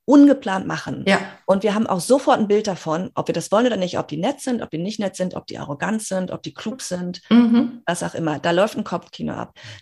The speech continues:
Speaker 1: Das heißt, zu sagen, „Nee, mach ich nicht“, ist einfach unrealistisch. Dann könnten wir, ohne Kategorien können wir nicht sprechen, können wir uns nicht durch den Alltag manövrieren, können wir keine Schuhe zubinden, können wir nicht.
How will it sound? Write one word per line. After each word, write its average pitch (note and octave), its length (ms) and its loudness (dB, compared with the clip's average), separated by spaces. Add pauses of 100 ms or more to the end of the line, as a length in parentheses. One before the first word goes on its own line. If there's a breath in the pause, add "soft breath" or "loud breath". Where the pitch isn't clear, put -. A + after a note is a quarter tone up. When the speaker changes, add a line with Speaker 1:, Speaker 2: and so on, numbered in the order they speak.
Speaker 1:
Das - 140 -8
heißt, A#3 240 2
zu G3 80 -8
sagen, F3+ 600 2 (320)
„Nee, F#3 200 2
mach F3+ 280 0
ich - 180 -4
nicht“, F3+ 440 -4 (140)
ist F3 220 -6
einfach E3 240 -4
unrealistisch. E3 920 -6 (100)
Dann E3 160 -4
könnten F3+ 260 0
wir, D#3+ 220 -2
ohne E3+ 120 0
Kategorien E3+ 540 -4
können E3 220 -4
wir C#3 60 -2
nicht C3+ 120 -4
sprechen, G3+ 540 -2
können E3+ 180 -4
wir F3 80 -2
uns D#3 140 -6
nicht D#3 160 -8
durch D#3+ 100 -8
den - 100 -8
Alltag F#3+ 360 0
manövrieren, E3+ 640 -2
können D#3+ 160 -4
wir D3 60 -4
keine D3+ 180 -6
Schuhe F3+ 320 -2
zubinden, D#3+ 340 -4
können D3 180 -8
wir C#3+ 60 -4
nicht. - 420 -8